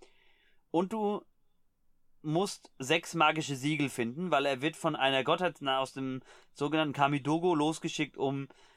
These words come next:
diesen Gott zu befreien, um eine neue Bedrohung von... Äh, Outer World zu beseitigen, weil es hieß irgendwie, der, der Dragon King Oni kommt zurück, ja?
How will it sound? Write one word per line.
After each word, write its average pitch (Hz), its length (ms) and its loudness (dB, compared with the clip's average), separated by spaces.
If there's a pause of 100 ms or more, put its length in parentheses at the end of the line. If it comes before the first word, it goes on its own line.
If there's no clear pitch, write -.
(1700)
diesen 151 380 -2
Gott 175 180 4
zu 175 100 -4
befreien, 160 540 4
um 156 160 -2
eine 151 240 2
neue 160 180 4
Bedrohung 165 680 0
von... 143 360 0
Äh, 131 420 2 (840)
Outer 160 340 4
World 139 200 4
zu 135 200 -8
beseitigen, 127 680 2
weil 117 120 2
es 120 100 -4
hieß 156 260 -4
irgendwie, 139 300 -2
der, 123 140 4
der 120 200 0
Dragon 139 400 2
King 123 220 -4
Oni 139 320 0
kommt 110 280 -4
zurück, 117 440 -6
ja? 127 300 4